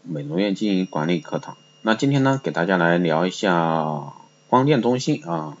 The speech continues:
光电美容呢，其实是未来美业，应该不是未来，当下就已经是了啊，美业未来的一个发展趋势。那美容未来行业整体发展趋势呢，可以归结为智能化、细分化、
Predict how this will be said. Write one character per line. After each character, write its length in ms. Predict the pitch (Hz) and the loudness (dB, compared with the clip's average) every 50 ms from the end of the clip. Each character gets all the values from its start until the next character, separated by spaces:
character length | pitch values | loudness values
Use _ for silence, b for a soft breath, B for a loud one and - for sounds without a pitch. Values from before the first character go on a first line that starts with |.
| - | 2
光 140 | - 165 202 | 4 4 6
电 160 | 208 202 - | 6 6 6
美 80 | - 85 | 4 4
容 160 | 82 85 87 | 2 0 0
呢， 100 | 92 90 | 0 -2
其 160 | 87 - 92 | -2 -4 -4
实 100 | 90 95 | -4 -4
是 220 | 92 - - 95 92 | -4 -2 0 2 4
未 160 | 92 98 95 | 4 4 4
来 300 | 85 80 80 82 85 90 92 92 95 95 90 - - - _ | 4 2 2 2 2 2 2 2 2 0 0 -2 -8 -14 _
美 160 | - 85 80 73 | -4 -4 -4 -2
业， 240 | 78 90 104 101 | 0 0 2 0
应 180 | 85 80 90 98 | 0 0 -2 0
该 120 | 101 101 | 2 0
不 120 | 95 - 98 | 0 0 -4
是 100 | - 123 | -2 0
未 160 | 113 120 120 | 2 2 2
来， 180 | 95 85 71 - | 2 0 -2 -2
当 180 | - 117 123 135 | -2 -2 -2 0
下 200 | 139 - 123 92 | 0 0 0 0
就 280 | 82 76 - 107 95 82 | -4 -4 -4 -2 -2 -2
已 80 | 73 - | -4 -6
经 160 | - 92 95 98 | -6 -4 -4 -4
是 200 | - - 147 110 | -2 -2 -2 -2
了 60 | - | -2
啊， 140 | - - - - _ _ | -6 -14 -16 -18 _ _
美 140 | 85 85 87 | -12 -12 -6
业 200 | 80 90 104 101 | -2 0 0 2
未 140 | 101 113 | 2 2
来 140 | 107 95 85 | 2 2 0
的 80 | 92 92 | -2 -2
一 20 | |
个 140 | 87 - 92 | -2 -2 -2
发 180 | - - 117 120 | 0 0 0 0
展 160 | 113 90 76 - | 0 -2 -6 -10
趋 260 | - - - 143 151 | -14 -10 -8 -6 -6
势。 300 | 165 - - - 113 - - _ b b b b b b b b b b b b b b b b b | -6 -6 -6 -6 -6 -8 -10 _ b b b b b b b b b b b b b b b b b
那 280 | - 131 139 143 139 135 | 6 8 10 12 12 12
美 140 | 135 135 135 | 10 10 10
容 380 | 151 165 175 185 190 196 196 | 10 10 10 10 8 8 8
未 140 | 196 202 196 | 8 8 8
来 220 | 160 127 131 143 143 | 10 10 8 8 8
行 200 | - 117 120 139 | 6 6 6 8
业 180 | 156 147 120 | 6 6 6
整 180 | 98 - 107 127 | 4 4 2 2
体 140 | - 110 98 | 2 2 2
发 160 | - 123 113 | 4 4 4
展 140 | 107 92 90 | 4 2 2
趋 140 | - 110 | 0 -4
势 120 | 104 - 107 | -4 -2 -2
呢， 160 | 101 101 98 | 0 0 0
可 120 | 98 - 95 | -2 -2 0
以 180 | 92 90 87 | 0 2 0
归 160 | 85 - 104 95 | 0 0 -2 0
结 160 | - 98 92 | 2 2 2
为 220 | 87 85 85 87 | 4 2 2 0
智 180 | 87 - - 120 | 0 -2 -4 -2
能 200 | 110 90 90 90 | -2 -2 -4 -4
化、 260 | - - 123 - - | -2 -4 -4 -4 -4
细 240 | - - - - 104 | -10 -14 -10 -8 -8
分 220 | 95 - 101 98 95 | -6 -6 -6 -6 -2
化、 300 | - 113 104 - - | 0 -2 -2 -2 -4